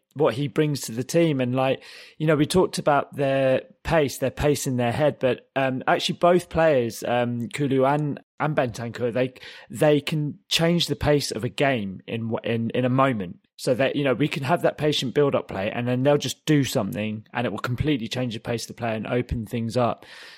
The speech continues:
Um, and they're, but they're both really adept at that. And I think, you know, I'm, I'm a big fan of Bentancur. I thought, I think Kulu, for his age, he's a real natural for this league, and he's completely unafraid of getting stuck in when required. But you,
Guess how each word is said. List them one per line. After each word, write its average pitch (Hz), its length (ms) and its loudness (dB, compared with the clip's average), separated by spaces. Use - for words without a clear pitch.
Um, 113 260 0
and 127 120 0
they're, 135 80 4
but 131 260 2
they're 135 140 4
both 143 680 2
really 123 320 2
adept - 400 -2
at 98 100 -4
that. 107 260 0
And 123 460 -2
I 139 80 2
think, 139 320 0
you 147 80 0
know, 135 80 4
I'm, 123 260 2
I'm 131 140 0
a 123 60 -4
big - 240 0
fan 139 240 0
of 104 80 -6
Bentancur. 131 520 -2
I 127 80 0
thought, - 340 -4
I - 80 -6
think 151 200 -2
Kulu, 165 280 6
for 139 160 2
his 127 140 4
age, 123 400 2
he's 135 340 -4
a 123 120 0
real 160 220 4
natural 143 420 0
for - 160 -8
this 113 240 -6
league, 139 240 2
and 113 100 -4
he's 110 100 -6
completely 135 500 0
unafraid 131 520 0
of 110 100 -10
getting 113 240 -4
stuck - 400 -4
in 147 200 2
when 127 160 0
required. 131 640 2
But 127 260 2
you, 160 220 0